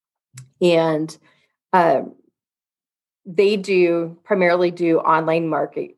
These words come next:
or, uh, online mortgages for a very niche, underserved market. And they just said, "Take over our pay-per-click. We're growing. We don't have time to manage it. We just, you know, we just need leads."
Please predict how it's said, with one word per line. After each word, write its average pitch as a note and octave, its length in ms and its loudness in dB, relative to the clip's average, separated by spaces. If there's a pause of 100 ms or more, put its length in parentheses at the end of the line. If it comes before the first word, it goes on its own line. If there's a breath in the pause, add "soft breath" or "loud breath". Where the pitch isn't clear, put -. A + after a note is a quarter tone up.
or, E3 360 0
uh, D#3+ 300 -2
online F#3 300 0
mortgages D#3+ 540 0
for D#3+ 200 2
a D#3 100 0
very E3 320 2
niche, D#3 680 -2 (100)
underserved D#3+ 640 0
market. A#2+ 460 -10 (920)
And D#3+ 640 0 (120)
they F3 180 2
just E3+ 220 -4
said, D#3+ 200 -2
"Take G3 300 -2
over F#3 200 2
our E3+ 120 2
pay-per-click. F3 600 -4
We're D#3 160 -4
growing. E3+ 380 0
We D#3 80 -4
don't C#3+ 160 -4
have - 120 -14
time D3+ 240 -8
to - 60 -12
manage D#3+ 400 -2
it. D#3 180 0
We D#3+ 120 -2
just, D#3+ 280 -6
you F3 100 -2
know, D#3 280 -6
we F3+ 140 0
just F3 140 -2
need E3+ 200 -4
leads." - 400 -12